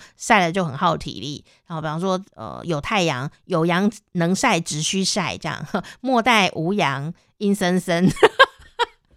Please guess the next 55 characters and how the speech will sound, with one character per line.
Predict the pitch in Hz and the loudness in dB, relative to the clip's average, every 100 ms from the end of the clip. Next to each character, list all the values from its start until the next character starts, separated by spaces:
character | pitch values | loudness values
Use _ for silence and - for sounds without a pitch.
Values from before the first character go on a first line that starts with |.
| _ _ _ _ _ _ _ _ _ _ _ _ - - - - 233 - | _ _ _ _ _ _ _ _ _ _ _ _ -2 -2 -2 -4 -2 2
讲 | 220 - | 2 2
什 | 311 254 | -2 0
么？ | 214 - - - - | 0 -2 -20 -20 -10
我 | 208 | -4
说 | 202 285 | 0 0
真 | 277 302 | 4 4
的 | 285 | 4
啦， | 214 151 | 4 2
光 | - 277 294 | 2 2 4
疗 | 220 226 | 2 4
法， | 202 156 | 2 2
你 | |
知 | 196 | 0
道 | 254 | 0
太 | 262 | 2
阳 | 208 202 | 2 2
不 | |
会 | 220 | 2
跟 | 233 | 2
你 | 170 | 0
收 | - 202 | 2 2
业 | 214 180 | 2 2
配 | 202 180 | 0 0
啦， | 135 143 - | 0 -2 -6
<laughs> | - - | -20 -8
太 | - 359 | 0 4
阳 | 226 226 | 4 4
不 | |
会 | 240 254 226 | 4 4 2
跟 | 233 | 0
你 | 226 | 0
收 | 180 196 | 0 0
钱 | 202 190 90 | 0 -4 -6
啦， | 131 143 - - | -8 -10 -12 -20
所 | - 285 | -4 0
以 | |
我 | 262 | 0
真 | 208 247 | 2 2
的 | 226 196 | 2 0
觉 | 180 | 0
得 | 170 170 | 0 0
你 | 170 160 | 0 -2
住 | 233 | 2
在 | 214 | 2
一 | 208 | 2
个 | |
地 | 196 | 0
方 | 196 190 185 | 0 0 0
吼， | 143 | -4
常 | - | -2
常 | 165 175 | -2 -2
有 | |
太 | 117 180 151 | -4 -4 -4
阳 | 95 101 | -4 -6
哦， | 117 | -8